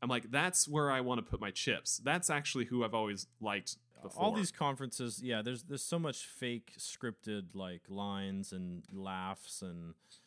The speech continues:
Speaker 2: it's, it's like, it would just be better, just show a video of what you got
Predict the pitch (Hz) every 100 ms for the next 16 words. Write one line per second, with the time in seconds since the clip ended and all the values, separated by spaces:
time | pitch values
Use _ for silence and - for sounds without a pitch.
0 | _ _ _ - 117 160 147 180 190 165
1 | 180 180 208 214 165 151 151 208 220 185
2 | 123 127 123 104 104 104 104 - 92 92
3 | 85